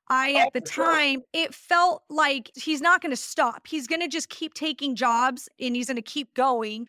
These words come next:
Speaker 1: So, like, at least, you know, maybe I'll do, like, the universe a solid. Anyone else that might encounter this man, it might maybe put him at a stop. I don't know, but it might. So it turns out he had a,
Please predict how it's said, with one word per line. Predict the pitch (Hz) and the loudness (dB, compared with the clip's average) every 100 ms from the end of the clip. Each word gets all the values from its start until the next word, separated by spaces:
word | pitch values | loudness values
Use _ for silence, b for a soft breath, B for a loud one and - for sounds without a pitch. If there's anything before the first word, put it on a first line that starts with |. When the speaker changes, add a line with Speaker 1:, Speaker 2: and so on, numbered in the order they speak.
| - | -10
Speaker 1:
So, | - 285 | -2 0
like, | 277 269 | 0 0
at | - 254 | -2 -6
least, | 262 320 349 - | -4 -4 -4 -6
you | 269 294 | -6 -2
know, | 277 | -2
maybe | 254 254 269 302 | -2 -4 0 0
I'll | 240 | 0
do, | - 262 247 - | -2 -8 -10 -6
like, | 226 220 _ | -4 -4 _
the | 247 | -8
universe | 220 269 277 254 269 254 | -6 -4 -2 0 0 -2
a | 226 | -8
solid. | - 294 269 262 254 | -2 2 2 2 0
Anyone | 262 262 247 240 | -2 -2 -2 0
else | 247 269 262 | 0 -2 -4
that | - 233 | -2 -2
might | 226 254 240 - | 0 -4 -4 -10
encounter | 240 233 277 294 302 | -10 -6 0 2 2
this | 262 233 | -2 -4
man, | 233 226 226 220 - | -4 -2 -2 -4 -6
it | 269 | 0
might | 269 320 285 | 2 2 0
maybe | 254 254 269 285 | -4 -2 -2 -2
put | 277 320 | -2 0
him | 311 | 0
at | 311 | -2
a | |
stop. | 320 349 330 | -2 0 0
I | 269 | 0
don't | 262 269 | -2 -4
know, | 226 226 247 320 | -4 -2 -2 -2
but | 294 240 | -2 -4
it | - | -2
might. | 226 233 294 349 _ | -2 -2 -4 -8 _
So | 302 285 269 | 2 4 4
it | 302 | 0
turns | - 359 330 | 0 2 2
out | 320 | 2
he | 302 | 2
had | 277 | 0
a, | 240 | 0